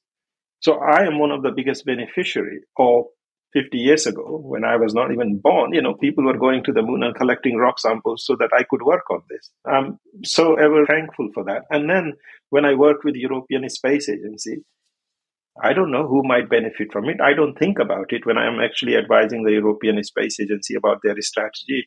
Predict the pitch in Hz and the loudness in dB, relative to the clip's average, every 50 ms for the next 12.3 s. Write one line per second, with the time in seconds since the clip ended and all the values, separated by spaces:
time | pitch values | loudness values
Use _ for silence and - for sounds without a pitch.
0 | _ - - 110 - - 113 110 107 104 - 127 120 143 180 180 - 147 131 123 | _ -10 -10 -10 -10 -10 -10 -10 -10 -6 -4 -4 -2 -2 -4 -2 0 0 0 0
1 | - - 120 113 113 110 117 113 117 113 - - _ _ _ - 117 120 - - | 0 -2 -4 -4 -6 -2 0 0 0 0 -2 -4 _ _ _ 2 2 2 2 -2
2 | 131 - - - - 196 196 147 107 110 101 104 98 - - 117 - - - - | -8 -14 -8 -2 0 0 0 0 -2 -4 -4 -4 -6 -6 -8 -8 -8 -6 -2 2
3 | 120 117 113 113 123 - _ - _ _ - 120 120 127 117 113 - 143 113 - | 4 4 4 2 0 -6 _ -20 _ _ 0 0 0 0 0 -2 -2 -2 0 0
4 | - 104 101 - - 123 135 131 110 104 - - 110 95 95 101 - - - 147 | 0 0 0 2 0 0 0 0 -2 -6 -6 -8 -8 -4 -4 -4 -4 -6 -8 -12
5 | 170 190 _ _ _ _ _ _ _ _ _ - 127 127 127 123 113 123 135 127 | -12 -14 _ _ _ _ _ _ _ _ _ -2 2 2 4 4 4 4 4 4
6 | 131 - 131 123 123 120 120 117 113 113 107 - - 120 120 117 117 139 151 147 | 4 0 -4 -2 0 2 2 2 2 0 -2 -2 0 0 0 2 2 0 -2 -2
7 | - - 127 110 107 113 113 - - - - - 135 - - - - - - 120 | -2 -2 0 0 0 -2 -4 -6 -8 -8 -8 -8 -10 -14 -20 -20 -6 -2 -2 -2
8 | 117 107 - 127 127 117 104 - - 113 120 135 127 - - 98 101 95 98 - | 0 0 0 2 2 2 2 2 2 2 2 2 0 -2 -4 -6 -6 -6 -8 -8
9 | 117 117 123 127 - _ _ - 135 143 151 151 139 - - 143 135 135 135 123 | -8 -8 -8 -10 -12 _ _ 0 2 4 4 2 2 0 -4 -4 -2 -2 0 2
10 | 120 117 117 117 120 117 - 131 127 101 - 95 101 107 107 117 123 120 120 110 | 2 2 0 -2 -8 -4 -2 0 0 0 -2 -4 -4 -4 -2 -2 0 2 0 0
11 | - 131 131 131 - 135 123 127 123 131 131 127 - - 127 123 131 127 131 - | 0 -4 -6 -4 -4 -2 0 0 0 0 0 0 0 0 0 0 0 -2 -4 -2
12 | 131 131 131 131 131 | -2 -2 -2 -4 -4